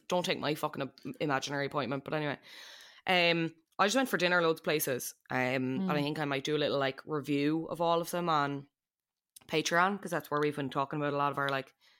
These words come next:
Speaker 1: favorite restaurants and stuff.
Speaker 2: Yeah.
Speaker 1: Um, went to Gloss on Friday, which is, like, a vegetarian, uh, all vegetarian, and, like, caters for vegans as well. Uh, it's a Michelin restaurant. And then went to Grano on Saturday.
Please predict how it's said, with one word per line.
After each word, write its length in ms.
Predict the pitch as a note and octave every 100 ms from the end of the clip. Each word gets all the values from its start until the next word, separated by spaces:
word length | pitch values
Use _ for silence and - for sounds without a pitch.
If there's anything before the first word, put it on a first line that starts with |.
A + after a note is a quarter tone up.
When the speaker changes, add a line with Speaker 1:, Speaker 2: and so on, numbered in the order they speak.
| _
Speaker 1:
favorite 260 | D#3+ D3+ F#2
restaurants 420 | D3 - E3 -
and 100 | F#3
stuff. 320 | G#3+ A3 - - -
Speaker 2:
Yeah. 260 | E3 E3 F3 - -
Speaker 1:
Um, 640 | C#3 C3+ C3 C3 C3+ C3+ - -
went 160 | F3
to 80 | E3+
Gloss 480 | - D#3 E3 F3 -
on 120 | E3
Friday, 360 | D#3+ E3+ E3 D#3
which 140 | D3+
is, 60 | -
like, 100 | D#3
a 40 |
vegetarian, 760 | D3+ D3+ - D#3 C#3+ C#3 C#3+ C#3 - - -
uh, 380 | D3+ C3+ C3+ - _ _ -
all 180 | F3+ F3+
vegetarian, 720 | E3 D#3+ - D3+ D3 C#3+ C#3+ - _ _ _ _ _
and, 100 | D3
like, 300 | C#3 C3+ - -
caters 340 | E3 D3+ D3
for 120 | D3+
vegans 380 | D3+ D3 E3+ E3+
as 100 | F3
well. 240 | F3+ F3+ F#3+ - _ _ _ _ _ -
Uh, 340 | C#3 C#3 C3 -
it's 140 | -
a 40 |
Michelin 260 | D#3 D3 D3+
restaurant. 400 | D3 C#3+ D3+ D3
And 80 | -
then 60 | D#3
went 220 | D3 D3
to 60 | -
Grano 500 | F3 F#3+ F#3 F#3+ F#3
on 280 | F#3 - -
Saturday. 680 | D#3+ D#3 D#3 D3+ D3+ D#3